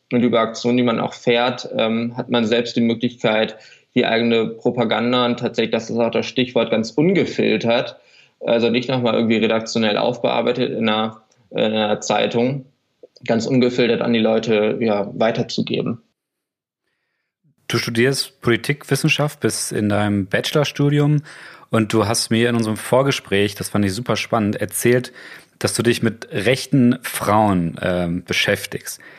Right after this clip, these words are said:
Speaker 2: Was, w-, warum? Was ist das? Was ist da zu erforschen?
Speaker 1: Ja, im Rahmen der Uni habe ich, äh, schon ganz coole Seminare besucht. Eins hieß, äh, Politischer Extremismus in der Bundesrepublik Deutschland seit neunundvierzig.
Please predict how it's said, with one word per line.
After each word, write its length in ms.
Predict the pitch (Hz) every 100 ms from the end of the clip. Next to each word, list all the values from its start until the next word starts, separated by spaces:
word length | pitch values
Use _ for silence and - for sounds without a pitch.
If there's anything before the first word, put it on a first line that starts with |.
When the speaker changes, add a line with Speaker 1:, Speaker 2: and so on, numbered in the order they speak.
| - - - _ -
Speaker 2:
Was, 460 | 226 - - - - _ _
w-, 180 | 104 -
warum? 420 | 98 120 143 113 90
Was 140 | -
ist 180 | 127 -
das? 220 | 92 - - -
Was 160 | 101
ist 160 | 110 117
da 260 | 104 104 - - -
zu 120 | -
erforschen? 480 | 107 - 101 - 87 - _ _ _ -
Speaker 1:
Ja, 300 | 120 127 117
im 120 | 117
Rahmen 260 | 110 123 117
der 200 | 113 131
Uni 280 | 147 156 143
habe 200 | 123 127
ich, 220 | 127 -
äh, 240 | 120 120
schon 180 | - 131
ganz 240 | 120 117
coole 180 | 131 123
Seminare 480 | 110 113 110 127 143
besucht. 440 | 143 131 143 139
Eins 340 | - 117 117 -
hieß, 320 | 120 113 -
äh, 160 | 113 104
Politischer 460 | - 117 117 120
Extremismus 640 | 123 - 123 123 139 127 -
in 80 | 120
der 80 |
Bundesrepublik 640 | 107 117 120 - - 107 -
Deutschland 400 | 135 139 135 110
seit 180 | 113 -
neunundvierzig. 920 | 117 117 113 - 147 - 143 139 135